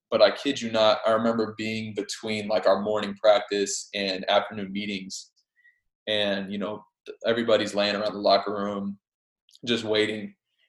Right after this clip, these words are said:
and everybody's, like, gasping, like, "Oh my gosh, did you hear about this? Like, I can't, I wonder who did it. I wonder what they took. Like, this is crazy," um, and all this different stuff.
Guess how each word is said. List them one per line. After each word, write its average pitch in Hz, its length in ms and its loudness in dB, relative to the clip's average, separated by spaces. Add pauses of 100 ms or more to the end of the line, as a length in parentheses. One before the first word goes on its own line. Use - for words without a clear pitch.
(220)
and 110 120 -2
everybody's, 107 400 0
like, - 180 -10
gasping, - 440 -4
like, - 140 -14 (100)
"Oh - 100 -8
my - 180 -14
gosh, 131 380 -6
did 110 120 -12
you 107 100 -10
hear 117 180 -4
about 110 240 0
this? 117 280 -2
Like, 95 140 2
I 98 100 -6
can't, - 320 -10 (360)
I 98 80 4
wonder 120 260 0
who 117 120 -8
did 120 280 2
it. 120 240 0
I 107 120 4
wonder 110 240 0
what 107 140 -2
they 101 200 -8
took. 117 440 0
Like, 104 180 0
this 110 160 -10
is 95 140 -10
crazy," 107 760 0 (160)
um, 101 580 -4 (180)
and 113 100 -4
all 170 100 6
this 123 160 -2
different 110 260 -6
stuff. 107 360 6